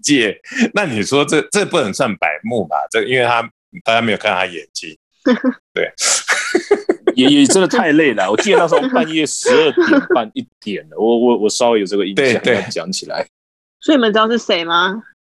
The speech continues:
Speaker 1: 呃，知，应，应该知
Speaker 2: 大概知道。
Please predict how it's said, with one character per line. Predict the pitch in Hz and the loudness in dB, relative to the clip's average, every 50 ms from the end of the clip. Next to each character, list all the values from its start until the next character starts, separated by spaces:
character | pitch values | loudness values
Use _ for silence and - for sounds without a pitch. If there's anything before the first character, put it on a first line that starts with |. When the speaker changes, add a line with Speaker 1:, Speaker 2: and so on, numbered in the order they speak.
| _ _ _ _ _ _ _ _ - | _ _ _ _ _ _ _ _ -2
Speaker 1:
呃， | 104 98 95 95 92 92 | 0 0 2 2 0 0
知， | 92 - - - 107 107 92 - _ _ _ _ - - | -2 -4 -2 0 0 0 -2 -6 _ _ _ _ -4 0
应， | 131 120 123 - | 2 2 2 2
应 | 143 156 165 165 165 165 156 - _ | 2 2 4 4 4 2 0 -2 _
该 | - 143 147 143 139 139 139 139 _ | -2 0 0 2 0 0 -2 -4 _
知 | - - - - 127 123 123 123 - _ _ _ _ _ _ _ _ | -10 -8 -6 -4 -2 -2 -2 -4 -8 _ _ _ _ _ _ _ _
Speaker 2:
大 | - 175 170 151 127 117 107 | 0 2 4 4 4 2 2
概 | - - 135 - - 120 | 0 -2 -2 0 0 0
知 | 117 120 - 117 113 113 107 | 0 -2 -4 -4 -4 -4 -4
道。 | 104 - 117 101 98 92 95 - | -2 -2 -2 0 0 -2 -4 -6